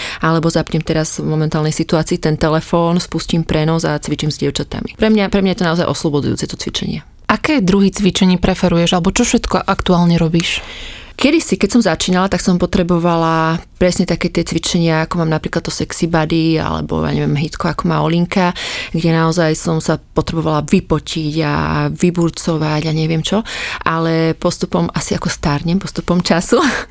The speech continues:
Speaker 1: <laughs> tak, e, tak potrebujem balans aj v tom cvičení a potrebujem po-, cez týždeň kombinovať práve tie jemné jogové cvičenia, ktoré mávam,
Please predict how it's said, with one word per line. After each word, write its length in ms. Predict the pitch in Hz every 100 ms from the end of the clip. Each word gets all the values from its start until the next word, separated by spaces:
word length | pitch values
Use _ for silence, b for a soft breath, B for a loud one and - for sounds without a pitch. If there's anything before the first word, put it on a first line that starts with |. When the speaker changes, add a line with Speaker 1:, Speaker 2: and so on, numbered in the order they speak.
| B
Speaker 1:
<laughs> 0 | B B B 277
tak, 260 | 202 185 196
e, 480 | 175 170 165 165 - - -
tak 240 | 185 180
potrebujem 480 | 196 190 196 185 175
balans 400 | 170 156 160 -
aj 140 | 160 160
v 80 |
tom 100 | 165
cvičení 600 | 160 160 151 185 170 247 285 B B B B B
a 420 | - 165 165 160 160
potrebujem 380 | 175 185 170
po-, 220 | 165 165 -
cez 220 | - 180
týždeň 300 | - 175 165
kombinovať 640 | - 165 160 156 151 151 -
práve 320 | 165 151 160
tie 380 | - 160 147 151
jemné 420 | 160 160 160 156
jogové 380 | 156 151 160 160
cvičenia, 580 | - 165 - 175 170 170
ktoré 300 | - 170 165
mávam, 560 | 165 160 165 165 165